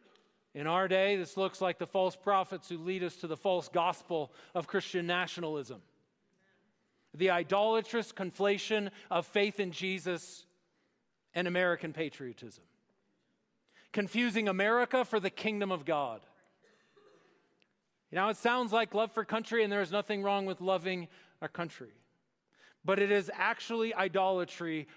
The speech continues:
wrapped in Christian language, leading to a misplaced hope and giving allegiance to causes and ways not associated with the way of Jesus. So don't fall for the con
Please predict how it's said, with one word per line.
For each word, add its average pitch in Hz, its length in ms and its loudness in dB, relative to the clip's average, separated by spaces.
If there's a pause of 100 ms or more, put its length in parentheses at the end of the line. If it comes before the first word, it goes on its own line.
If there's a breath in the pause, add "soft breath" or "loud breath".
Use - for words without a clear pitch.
wrapped 190 500 0 (220 loud breath)
in 185 160 -4
Christian 202 540 -2
language, 180 440 -2
leading 233 440 2
to 220 180 0
a 202 100 4
misplaced 202 640 -2
hope 147 300 -8 (1900 soft breath)
and 147 160 -6
giving 214 320 2
allegiance 185 580 -4
to 170 100 -6
causes 175 540 0
and 160 140 -6
ways 151 500 -4 (640 soft breath)
not 151 160 -6
associated 135 760 -8
with 120 120 -20
the 120 40 -18
way 120 200 -12
of 104 80 -20
Jesus. - 600 -20 (2250)
So - 160 -12
don't 170 300 -6
fall 160 380 0
for 151 180 -10
the 135 80 -10
con 143 400 -6